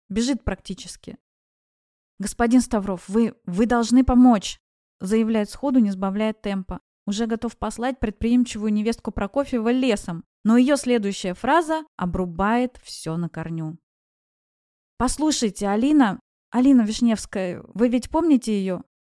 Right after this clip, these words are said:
Помогите ей, помогите!» Первоклассная фурия Диана неожиданно шмыгает носом и протирает сопли рукавом пиджака.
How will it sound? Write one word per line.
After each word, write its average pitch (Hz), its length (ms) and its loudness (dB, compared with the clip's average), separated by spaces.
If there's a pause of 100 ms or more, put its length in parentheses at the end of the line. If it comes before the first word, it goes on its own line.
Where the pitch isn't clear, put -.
(120)
Помогите 254 680 4
ей, 185 380 -6 (280)
помогите!» 262 760 2 (1200)
Первоклассная 240 880 -2
фурия 254 440 -2
Диана 262 380 2
неожиданно 240 560 4
шмыгает 226 460 0
носом 285 400 2
и 220 40 2
протирает 262 480 -2
сопли 277 340 -2
рукавом 233 400 0
пиджака. 214 640 -6